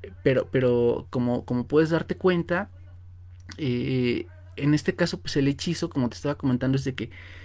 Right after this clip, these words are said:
en efecto, el, el, el, el príncipe tenía como una condición determinada que solamente mediante la imposición de la ley, digamos, que en este caso es, eh, el,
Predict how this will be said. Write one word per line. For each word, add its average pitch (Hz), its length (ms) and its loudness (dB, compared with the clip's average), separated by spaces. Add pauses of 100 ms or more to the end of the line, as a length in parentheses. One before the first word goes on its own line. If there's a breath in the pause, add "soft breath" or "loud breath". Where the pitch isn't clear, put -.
(280 loud breath)
en 127 140 4
efecto, 151 480 2
el, 120 200 2
el, 117 400 -2
el, 113 280 -2
el 117 260 0
príncipe 147 400 2
tenía 135 180 2
como 135 220 2
una 135 280 2 (400 loud breath)
condición 147 460 4
determinada 147 540 6
que 143 160 0
solamente 160 600 4
mediante 123 680 2
la 131 120 4
imposición 135 560 2
de 160 80 2
la 147 120 2
ley, 151 220 4
digamos, 170 580 2
que - 140 -10
en 120 60 2
este 131 200 -2
caso 135 260 -2
es, 127 200 -2 (480 loud breath)
eh, 120 680 -2 (260)
el, 117 760 0